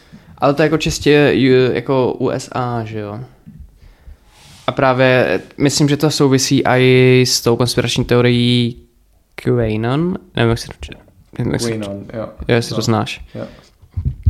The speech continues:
Speaker 1: A jako t-, jako s-, a to jako, to je úplně absurdně, nechápu, jak tomu někdo může věřit. A prostě věří, vole, že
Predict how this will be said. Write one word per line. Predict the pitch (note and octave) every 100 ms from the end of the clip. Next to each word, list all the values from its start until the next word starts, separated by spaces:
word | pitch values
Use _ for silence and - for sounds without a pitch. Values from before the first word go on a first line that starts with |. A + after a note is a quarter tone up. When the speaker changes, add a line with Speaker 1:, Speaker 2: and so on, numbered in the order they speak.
| - - - - - -
Speaker 1:
A | C3+
jako | B2+ B2
t-, | B2 -
jako | - B2 B2
s-, | - - B2+
a | - A2+
to | -
jako, | A#2 A#2+
to | A#2
je |
úplně | - - A2+
absurdně, | A2 - B2+ B2
nechápu, | G#2 - A2
jak | A2
tomu | A2
někdo | G#2+ G#2+
může | G#2 G#2
věřit. | G#2 G#2+ A2 - - - - - - - - - -
A | -
prostě | A#2 -
věří, | A2+ A2+ A2 A2+
vole, | G#2+ G#2+
že | A2 A2 G#2+